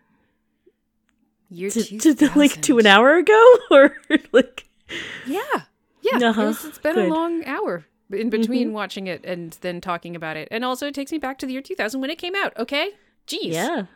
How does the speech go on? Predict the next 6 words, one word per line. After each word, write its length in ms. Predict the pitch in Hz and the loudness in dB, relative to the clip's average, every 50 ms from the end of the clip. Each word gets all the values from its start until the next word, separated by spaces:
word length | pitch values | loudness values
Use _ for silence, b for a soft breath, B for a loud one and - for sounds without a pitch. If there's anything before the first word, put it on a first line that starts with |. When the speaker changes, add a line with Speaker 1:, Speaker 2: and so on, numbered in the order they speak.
| _ _ _ - | _ _ _ -8
Speaker 1:
Come 140 | - 311 | -6 -4
on. 140 | 392 - - | -4 -4 -4
Speaker 2:
Fair. 200 | 240 254 180 - _ _ _ _ _ - | -6 -6 -8 -10 _ _ _ _ _ -14
Speaker 1:
Jeez. 480 | - 381 440 277 160 160 175 - - - _ _ _ _ _ _ _ _ _ _ _ _ _ _ _ _ _ _ _ _ _ _ _ _ _ _ _ | -12 -10 -10 -10 -10 -10 -14 -16 -18 -20 _ _ _ _ _ _ _ _ _ _ _ _ _ _ _ _ _ _ _ _ _ _ _ _ _ _ _
Speaker 2:
Great. 360 | 127 135 175 262 247 _ _ _ _ _ _ _ _ _ _ _ | -10 -10 -10 -10 -10 _ _ _ _ _ _ _ _ _ _ _
Good. 300 | - - 240 220 - | -12 -12 -12 -12 -14